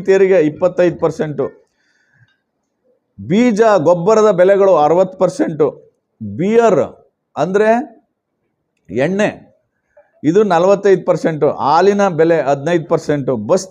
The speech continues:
ದರಗಳು ಹದಿನೈದು ಪರ್ಸೆಂಟ್. So ಹೀಗೆ ಬೆಲೆ ಏರಿಕೆಯನ್ನ ಜಾಸ್ತಿ ಮಾಡಿ ಜನರ ತಲೆ ಮೇಲೆ ಹೊರೆ ಮಾಡಿದ್ರು.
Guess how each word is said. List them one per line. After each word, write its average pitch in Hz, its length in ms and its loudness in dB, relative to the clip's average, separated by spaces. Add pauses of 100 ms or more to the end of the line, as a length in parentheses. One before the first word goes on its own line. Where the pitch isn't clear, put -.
ದರಗಳು 208 340 4
ಹದಿನೈದು 165 360 -2
ಪರ್ಸೆಂಟ್. 151 380 -4 (1500)
So 190 100 0 (100)
ಹೀಗೆ 233 260 2 (1000)
ಬೆಲೆ 170 340 2 (140)
ಏರಿಕೆಯನ್ನ 233 480 2 (120)
ಜಾಸ್ತಿ 208 400 -2
ಮಾಡಿ 214 200 0 (140)
ಜನರ 202 220 2 (120)
ತಲೆ 202 220 4
ಮೇಲೆ 202 220 2
ಹೊರೆ 160 240 2
ಮಾಡಿದ್ರು. 104 320 -4